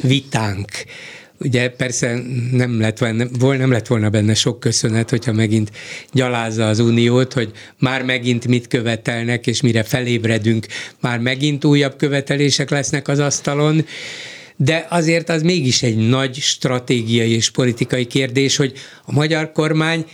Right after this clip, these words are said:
meddig megy el, meddig hajlandó visszavonulót fújni. Erről meghallgattam volna Orbán nyilvánvalóan nem őszinte szavait, de legalább lehetett volna következtetni arra, hogy mi lesz a kormány lépése.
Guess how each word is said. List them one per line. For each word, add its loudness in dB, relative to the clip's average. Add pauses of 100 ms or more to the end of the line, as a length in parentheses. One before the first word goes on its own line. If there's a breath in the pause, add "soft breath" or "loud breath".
(120)
meddig 2
megy 2
el, 2
meddig 0
hajlandó 2
visszavonulót 2
fújni. 2 (300 loud breath)
Erről 0
meghallgattam -2
volna 2
Orbán 0 (560 loud breath)
nyilvánvalóan 2
nem 2
őszinte 0
szavait, -2
de 0 (260 loud breath)
legalább 0
lehetett 0
volna 2
következtetni 0
arra, 2
hogy 2 (300 loud breath)
mi 4
lesz 0
a -4
kormány 0
lépése. 2